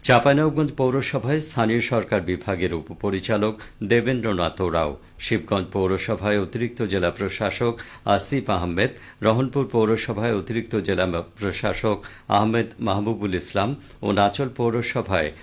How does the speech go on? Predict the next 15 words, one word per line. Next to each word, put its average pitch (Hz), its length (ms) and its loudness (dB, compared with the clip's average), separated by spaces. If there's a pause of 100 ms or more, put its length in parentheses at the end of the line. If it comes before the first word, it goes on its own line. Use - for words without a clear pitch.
(140)
অতিরিক্ত 131 480 -2
জেলা 104 280 2
ম্যাজিস্ট্রেট 95 600 -2 (300)
ইফতেখারুল 117 680 0
ইসলামকে 98 640 0
প্রশাসক 107 680 -4 (320)
নিয়োগ 107 320 2
করা 80 360 2
হয়েছে। 85 600 0 (400)
এদিকে 147 320 4
জেলার 135 360 2
পাঁচ 107 320 0
উপজেলায় 120 460 0
প্রশাসক 110 560 -4
হয়েছেন 110 420 -2